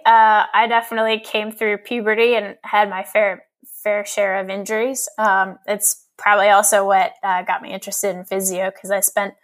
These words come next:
a fair amount of time with, uh, our, my physio back at, back at home. Uh, but also then, uh, you know, working clinically, one of my favorite groups to work with,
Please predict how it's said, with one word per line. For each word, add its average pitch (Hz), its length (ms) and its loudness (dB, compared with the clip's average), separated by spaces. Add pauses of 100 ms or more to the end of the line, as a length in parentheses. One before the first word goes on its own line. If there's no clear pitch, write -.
(320)
a 208 60 -8
fair 214 240 0
amount 196 260 -2
of 196 80 -6
time 196 440 -8 (360)
with, 202 240 2 (380)
uh, - 20 2
our, 190 400 2 (140)
my 202 140 -12
physio 190 440 -2
back 180 300 -6
at, 196 100 -6 (240)
back 190 220 -4
at 175 60 -10
home. 208 340 0 (480)
Uh, 220 320 6 (200)
but 233 140 4
also 247 480 4
then, 214 640 2
uh, 202 280 -2 (220)
you 226 140 -8
know, 214 140 -2
working 247 340 0
clinically, 220 800 -2
one 220 220 0
of 233 80 -2
my 202 180 0 (160)
favorite 208 360 -2
groups 202 340 -8
to 196 100 -4
work 202 340 0
with, 190 320 2